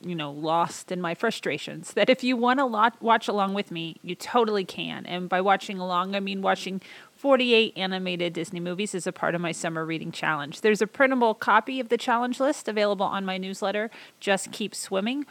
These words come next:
on Substack or in the show notes. Any particular one you think I should discuss in future episodes, be sure to let me know.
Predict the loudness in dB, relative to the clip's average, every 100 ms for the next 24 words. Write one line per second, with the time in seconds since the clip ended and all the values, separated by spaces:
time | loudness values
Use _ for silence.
0 | -14 -20 _ -2 -2 -4 -2 -2 -2 2
1 | 2 2 -2 0 4 4 4 0 -4 -4
2 | -6 -8 -12 -14 -20 -6 -2 0 -2 -2
3 | 0 2 4 2 0 -6 -8 -4 -4 -4
4 | -4 -4 -6 -2 -2 -2 -4 -4 0 2
5 | 2 2 2 0 -4 -8 -8 -4 0 0
6 | 0 -2 0 0 -2 -6 -8 -10